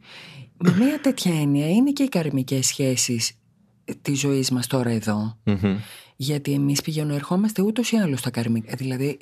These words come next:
Speaker 1: πηγαινοερχόμαστε στο χρόνο τον δικό μας, τον προσωπικό, μπρος και πίσω.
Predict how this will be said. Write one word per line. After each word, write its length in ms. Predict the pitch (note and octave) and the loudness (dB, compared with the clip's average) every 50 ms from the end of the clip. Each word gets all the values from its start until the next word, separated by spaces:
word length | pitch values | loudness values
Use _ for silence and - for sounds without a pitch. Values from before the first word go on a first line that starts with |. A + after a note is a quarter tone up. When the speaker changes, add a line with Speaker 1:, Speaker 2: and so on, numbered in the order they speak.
| - - | -10 -6
Speaker 1:
πηγαινοερχόμαστε 880 | - C#3+ C3+ C#3 C3+ C3+ C3 C3 - - F#3 G3 G#3+ A3 G3+ - - D3 | -4 -2 -2 0 0 0 -2 -2 0 0 2 4 4 4 2 2 -2 -2
στο 240 | - - - C#3+ C3 | -2 -2 0 -2 -2
χρόνο 560 | - - - C#3 C#3 C#3+ C#3 C3 A#2+ A#2+ A#2 | -2 0 0 2 2 4 4 2 2 0 -2
τον 220 | A#2+ - A#2+ A#2 | -2 0 0 0
δικό 380 | A2+ A#2+ A#2+ A#2 - C3 B2 A#2 | 0 -2 -2 0 0 2 2 2
μας, 400 | A2 G#2 G2+ G2 F#2+ - - - - _ _ _ _ _ _ | 2 0 -2 -2 -4 -4 -4 -4 -6 _ _ _ _ _ _
τον 240 | - B2 B2 A#2+ A#2+ | -2 -2 -2 -2 -2
προσωπικό, 760 | - A#2+ B2 A#2+ - C3 - - A2+ - - A2+ G#2+ G#2 - - | -4 -4 -2 -2 -2 -4 -4 -6 -6 -4 -2 -2 -2 -2 -4 -4
μπρος 340 | G#2+ A2+ A#2+ A#2+ A#2+ - | -2 -2 0 0 0 -2
και 120 | - A#2 A2+ | -2 -4 -4
πίσω. 600 | A2+ - A#2 G#2+ G#2+ - - G#2 G2+ G2+ G#2+ - | -2 0 0 2 2 0 0 0 -2 -4 -6 -10